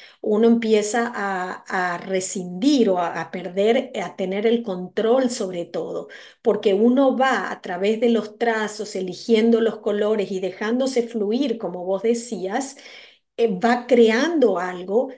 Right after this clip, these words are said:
sin poner el control. Y a veces uno quiere quedarse dentro de límites o sí o sí quedarse con ciertos colores, pero uno empieza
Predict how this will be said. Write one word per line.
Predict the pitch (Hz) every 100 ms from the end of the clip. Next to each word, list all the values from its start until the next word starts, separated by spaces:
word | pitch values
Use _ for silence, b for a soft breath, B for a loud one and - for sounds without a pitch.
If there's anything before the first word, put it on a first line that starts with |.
| -
sin | - - 269 294 277
poner | 262 214 226
el | 247 233
control. | 208 185 294 440 285 185
Y | 180
a | 185
veces | 214 247 302 285 - B
uno | - 226 240 233
quiere | 247 247 269 269
quedarse | 233 247 254 262 262
dentro | 240 240 233 233
de | 226
límites | 233 262 254 247 233
o | 202
sí | 190 - 269
o | 254
sí | - 262 262 247
quedarse | 226 220 233 247 247
con | 233 220
ciertos | - 247 240 247 240
colores, | 240 233 240 233 247 -
pero | 208 208
uno | 240
empieza | 247 233 269 277 - 214